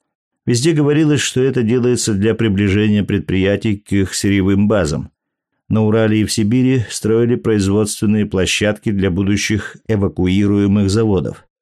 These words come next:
Не забывали и о жилье для рабочих и служащих. Был составлен план эвакуации. Для его исполнения Н К П С зарезервировал необходимое количество железнодорожных вагонов и паровозов.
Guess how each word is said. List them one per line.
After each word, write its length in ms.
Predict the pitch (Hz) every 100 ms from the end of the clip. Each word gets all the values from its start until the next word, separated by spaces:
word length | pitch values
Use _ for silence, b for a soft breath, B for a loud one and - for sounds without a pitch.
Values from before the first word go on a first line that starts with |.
| _ _ _ _
Не 100 | 135 151
забывали 500 | 160 147 135 135 139
и 120 | 135
о 80 | 131
жилье 360 | 127 113 117
для 160 | 117 120
рабочих 500 | 117 101 104 120 113
и 60 |
служащих. 760 | 110 - 87 78 73 - - - _ _ _ _ -
Был 200 | 107 139
составлен 640 | 127 - - 131 127 107
план 320 | 101 110 113 -
эвакуации. 840 | 104 98 101 95 73 - - - _ _ _ _ _ -
Для 140 | 117
его 260 | 131 156 -
исполнения 880 | 123 - 123 110 123 127 127 120 -
Н 140 | 123 123
К 120 | 95
П 340 | 82 90 101
С 300 | 117 - - - _ _ _ -
зарезервировал 840 | 113 107 104 95 101 135 135 135
необходимое 640 | 123 104 - 92 123 123
количество 800 | 107 98 113 - - 107 110 107
железнодорожных 1000 | - 101 98 104 104 90 90 101 92 90 82
вагонов 540 | 82 95 113 107 - -
и 100 | 107
паровозов. 720 | - 90 85 80 71 - -